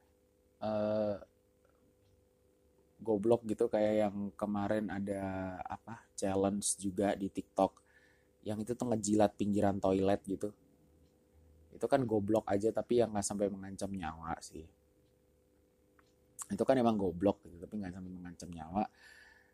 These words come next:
Itu aja menurut gua udah, aduh, ini ngapain sih orang-orang, kayak, kayak nggak ada kegiatan lain gitu loh. Padahal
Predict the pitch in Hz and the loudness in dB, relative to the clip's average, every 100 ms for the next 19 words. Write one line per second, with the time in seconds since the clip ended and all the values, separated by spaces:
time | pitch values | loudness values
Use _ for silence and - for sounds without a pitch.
0 | _ _ _ _ 113 - 110 127 175 160 | _ _ _ _ -2 4 6 6 4 4
1 | 139 120 123 160 160 - _ 113 107 104 | 0 2 4 4 4 -4 _ -14 -6 -6
2 | - - - _ _ _ _ _ _ _ | -6 -18 -20 _ _ _ _ _ _ _
3 | _ _ _ _ _ 113 110 104 101 98 | _ _ _ _ _ -12 -12 -14 -14 -14
4 | 104 104 120 120 - - 143 127 - 117 | -16 -16 -18 -20 -14 -14 -12 -12 -2 -2
5 | 113 107 104 104 107 104 107 104 - - | 0 -2 -4 -2 -4 2 4 4 2 -20
6 | - _ _ _ _ _ _ _ - 139 | -20 _ _ _ _ _ _ _ -4 -2
7 | 120 113 127 131 113 110 131 131 139 156 | 0 0 0 -2 -2 -2 -6 -10 -8 -4
8 | 147 143 117 104 98 127 175 | -2 -2 -4 -4 -4 -4 -8